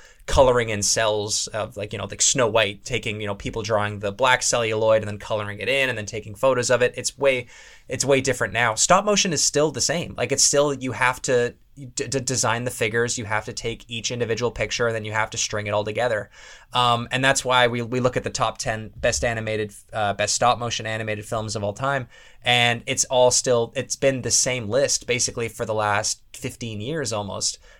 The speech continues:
minus a few Shaun the Sheep films. Like, Nightmare Before Christmas is on there, Chicken Run is still on there, um, and a few other, uh, Tim Burton and Nick Park films, but it, it,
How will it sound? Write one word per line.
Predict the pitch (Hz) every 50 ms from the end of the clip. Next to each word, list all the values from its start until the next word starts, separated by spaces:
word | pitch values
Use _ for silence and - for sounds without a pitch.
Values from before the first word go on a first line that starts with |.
| -
minus | 135 131 127 123 120 113 -
a | 120
few | - 127 117
Shaun | - - 131 113 113
the | 107
Sheep | 107 - - 151 143 -
films. | - 117 107 101 107 110 107
Like, | 117 107 113
Nightmare | 120 127 123 135 123
Before | 110 110 - 123 113
Christmas | 107 - 143 135 - 143 123 -
is | 120 113
on | 120 113 113 110
there, | 110 113 113 110
Chicken | - - 131 - 127 120
Run | 117 113
is | 110 107
still | - - 117 110
on | 110 110 113 113
there, | 113 113 113 110 - - - - - - - -
um, | - 117 117 113 110 113 113 113
and | 127 120 117
a | 113
few | - - 127 120 120 117 113
other, | 110 - 113 113 110 113 110 107 107
uh, | 101 101 101 98 98 101 101 104
Tim | - - 127 113
Burton | 107 117 104 113 110
and | 104 101 101
Nick | 104 - -
Park | - 127 139 -
films, | - 120 107 101 104 104 -
but | - 117 113 107 - _ - - - - - _ _ _ _ _ _ _ _ -
it, | 135 - - -
it, | 151 139 -